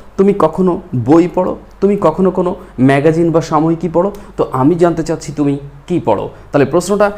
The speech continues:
এখানে what ইউজ করবেন প্রথমে, what নিলেন। যেহেতু সিম্পল প্রেজেন্টে প্রশ্ন করছেন, so do ইউজ করবেন, what do। এবার প্রশ্ন করছেন কাকে? you কে, তাহলে what do you। এইবার এখানে রিড নিয়ে নেবেন,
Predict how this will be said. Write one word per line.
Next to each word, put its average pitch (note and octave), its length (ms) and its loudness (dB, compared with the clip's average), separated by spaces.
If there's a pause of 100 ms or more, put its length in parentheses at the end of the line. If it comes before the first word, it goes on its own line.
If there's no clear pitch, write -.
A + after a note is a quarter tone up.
(160)
এখানে C#3+ 240 2
what B2+ 300 2
ইউজ B2+ 140 -4
করবেন A#2+ 260 -2
প্রথমে, A2+ 400 -4 (300)
what C#3 480 -2 (520)
নিলেন। A2+ 460 0 (540)
যেহেতু F#3 240 0
সিম্পল G3+ 300 0
প্রেজেন্টে G3+ 380 -2
প্রশ্ন G3 260 -2
করছেন, G3 320 -4 (140)
so D#3+ 60 0 (100)
do C#3+ 60 6
ইউজ C3+ 280 4
করবেন, G#2+ 340 -2 (460)
what C3+ 360 0
do। A2+ 80 2 (400)
এবার D3 180 2
প্রশ্ন F3+ 340 -2
করছেন G3 320 -4
কাকে? G3 360 -2
you D#3+ 180 4
কে, A2 160 -2
তাহলে B2 200 -2
what C#3+ 220 2 (140)
do D#3+ 120 0
you। F3+ 180 2 (540)
এইবার F3+ 280 4
এখানে D#3 260 4
রিড B2+ 240 4
নিয়ে A#2 140 2
নেবেন, G2+ 260 0